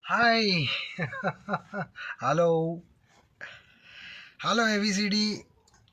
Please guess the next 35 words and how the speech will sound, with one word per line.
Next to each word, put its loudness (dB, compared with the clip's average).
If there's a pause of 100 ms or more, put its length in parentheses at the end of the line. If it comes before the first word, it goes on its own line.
(120)
हाय, 0
ईएफजी. 0 (1300)
ह्याच्या -2
इथे -2
गेले 2
म्हणा 0
बी. 0 (280)
एक्सवायझेड. 2 (520)
<laughs> -4 (1080)
अरे 0
बापरे. -2 (840)
भाषेचा -2
जन्म -2
कदाचित -4
अशाच -2
झाला 0
असेल -2
ना. -4
कुठे -8
ती -2
A -6
to -4
Z -2
पर्यंत -2
एकदम -2
निघाली -2
असणार. -6
अशात -6
ए -4
आले -2
असतील, -8
बी -4
आला -2
असेल, -6
मग, -6